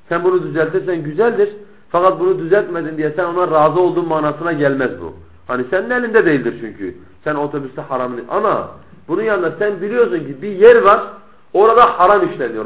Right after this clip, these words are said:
Bunu adın gibi biliyorsun yani. Hani mesela, misal zina yapılan bir ev. Yani sen böyle bir eve girdiğin zaman orada oturman da durman da hepsi senin üzerine tekrardan nedir? Suçtur. Ya orayı düzelteceksin veya çıkıp gideceksin.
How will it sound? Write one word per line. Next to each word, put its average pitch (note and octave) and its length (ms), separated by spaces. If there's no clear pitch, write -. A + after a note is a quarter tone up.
Bunu F#3+ 220
adın G3+ 240
gibi D3 220
biliyorsun G2+ 400
yani. E2 140
Hani D#3+ 220
mesela, F#3 240
misal F3 300
zina F3 260
yapılan E3+ 440
bir E3+ 100
ev. D3 140
Yani A2 240
sen G#3 280
böyle G3 300
bir A3+ 100
eve F3+ 200
girdiğin F3 540
zaman G#3+ 320
orada G3 280
oturman G3 640
da F#3 180
durman F#3 320
da F#3 120
hepsi A3 340
senin F#3+ 200
üzerine F3+ 380
tekrardan E3+ 480
nedir? F3+ 320
Suçtur. C#3+ 340
Ya G3 140
orayı F#3 300
düzelteceksin F#3+ 640
veya F3+ 200
çıkıp D3+ 240
gideceksin. A#2+ 480